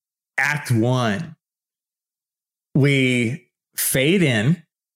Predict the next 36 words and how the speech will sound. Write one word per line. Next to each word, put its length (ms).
and 840
actually 420
the 100
first 280
thing 140
we 100
hear 160
is 100
a 80
clock 600
sound. 540
We 120
hear 160
a 140
tick 240
tock, 240
tick 200
tock, 260
tick 220
tock, 360
right? 300
Oh, 640
it's 100
some 160
sort 180
of 120
dial 340
of 120
destiny. 420
Oh, 160
it's 140
some 100
sort 160
of 140
clock 520
thing. 240